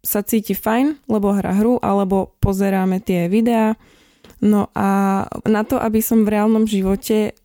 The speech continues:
pocítila túto odmenu v, v mozgu, keď to poviem tak v úvodzovkách, tak musím vy-, vykonať nejakú fyzickú aktivitu. Musím sa prinútiť do cvičenia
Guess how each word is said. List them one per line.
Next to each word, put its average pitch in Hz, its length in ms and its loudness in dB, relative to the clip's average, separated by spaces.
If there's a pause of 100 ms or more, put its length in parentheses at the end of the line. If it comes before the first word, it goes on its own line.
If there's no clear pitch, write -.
(120)
pocítila 202 500 -2
túto - 300 -2
odmenu 196 400 2
v, 190 100 -2 (140)
v 180 180 -2
mozgu, 196 460 2 (180)
keď 202 180 -2
to 190 40 -4
poviem 190 340 0
tak - 240 -4
v 190 60 2
úvodzovkách, 185 760 -2 (680)
tak 208 240 -2
musím 220 340 2
vy-, 202 160 0
vykonať 208 480 0
nejakú 202 300 0
fyzickú 196 480 -2
aktivitu. 185 720 -4
Musím 214 320 0
sa 214 160 -2
prinútiť 208 580 -2
do 185 140 -2
cvičenia 196 840 -4